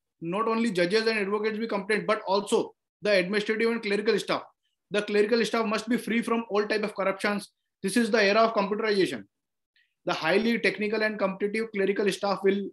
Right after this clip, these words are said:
also help in speedy course. Moreover, the delay by investiga-, uh, investigative agencies is also a factor.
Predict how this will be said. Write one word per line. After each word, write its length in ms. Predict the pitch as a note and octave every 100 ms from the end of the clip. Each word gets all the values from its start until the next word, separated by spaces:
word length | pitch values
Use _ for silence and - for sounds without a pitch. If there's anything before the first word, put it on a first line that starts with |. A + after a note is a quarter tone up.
| -
also 260 | F3 F3+ -
help 220 | F#3+ F#3+
in 120 | G3+
speedy 320 | F3 G3 G3
course. 420 | D#3+ B2 - - _ _ _ _ - -
Moreover, 440 | G3 A3+ A3+ A3+
the 100 | A3+
delay 280 | F#3+ G3+ A3+
by 180 | A3 G#3+
investiga-, 500 | G#3 G3+ A3 A3 A3+ - F3
uh, 200 | F3+ F3+
investigative 760 | F#3 G3+ G3+ G#3+ G#3 A3 A3+ A3+ E3+
agencies 480 | F3+ G3 A3+ A3
is 140 | G#3+ G#3
also 260 | G3 G3
a 60 | A3+
factor. 360 | F#3+ - B2